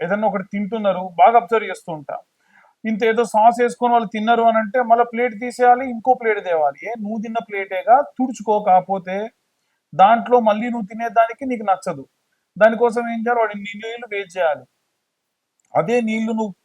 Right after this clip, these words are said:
సృష్టించు. ఆవిరి through మనం ఒక వాటర్ బాటిల్ కావాలంటే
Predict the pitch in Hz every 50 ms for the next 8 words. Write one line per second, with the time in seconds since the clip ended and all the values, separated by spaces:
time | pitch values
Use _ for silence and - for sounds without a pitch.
0 | - - 202 - - 240 240 233 220 - 269 294 339 _ _ _ _ _ _ _
1 | _ _ _ _ _ _ - - 143 170 196 226 208 240 226 233 190 _ - 214
2 | 220 220 240 277 294 294 - - 185 190 202 214 208 202 - 196 190 175 170 175
3 | 185 196 214 208 190 170 175 180 190 202 196 226 226 202 196 190 190 185 185 180
4 | 180 170 170 - _ - 214 247